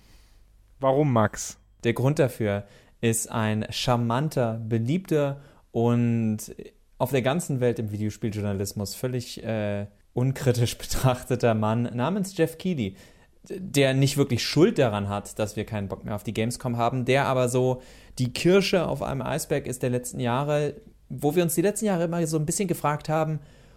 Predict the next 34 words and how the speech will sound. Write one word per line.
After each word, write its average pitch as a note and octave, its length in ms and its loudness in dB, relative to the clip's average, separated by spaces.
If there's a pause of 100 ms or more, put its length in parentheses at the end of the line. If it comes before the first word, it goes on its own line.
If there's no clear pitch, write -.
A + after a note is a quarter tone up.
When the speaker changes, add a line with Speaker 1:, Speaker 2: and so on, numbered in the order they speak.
(380)
Speaker 2:
okay, F#3 760 2 (480)
ist - 180 -6
ganz D3 280 -2
nett, F3+ 260 -2
da D#3 160 2
auch - 280 -4
mal E3 220 -2
vielleicht D#3+ 460 -6
in D3 80 -8
so D#3+ 80 -4
eine D#3 100 -4
Messerhalle, E3+ 760 -2
äh, D#3 180 -2
den D3+ 160 -6
Schweiß D#3+ 400 -4
einatmen E3 640 -6
zu E3 120 -6
können E3+ 360 -4 (320)
und C3 200 -2
es C3 160 -6
ist - 40 -6
kein C3+ 240 -4
blödes A#2+ 500 -4 (100)
Vorurteil. G2+ 540 -6
Ich - 140 -10
war G#2 140 -4
da G2+ 320 -2
und - 280 -12
es - 160 -12
ist - 140 -8
anstrengend, G2 640 -8
so - 80 -10
eine G2+ 120 -6
Messe. A2+ 340 -2